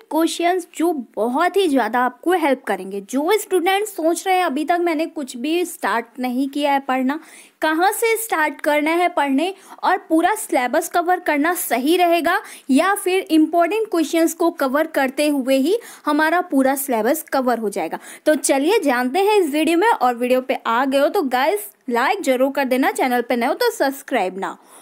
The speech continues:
ओके, तो चलिए हम लोग देखेंगे पहले ये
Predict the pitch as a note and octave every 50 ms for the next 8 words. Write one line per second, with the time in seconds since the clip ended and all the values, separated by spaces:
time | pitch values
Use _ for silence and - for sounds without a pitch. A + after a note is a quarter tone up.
0 | - - - B3+ - G4 G#4 - - - - - C#4+ C4+ C4+ C4 C#4+ E4 G#4+ E4+
1 | D4+ D#4 C4+ C#4+ E4+ D4 C4 C4+ C4+ C4+ D#4+ F#4 F#4+ F#4 F#4 - - A#3 A#3 A#3+
2 | D#4 G#4+ F#4 A#3+ B3+ D#4+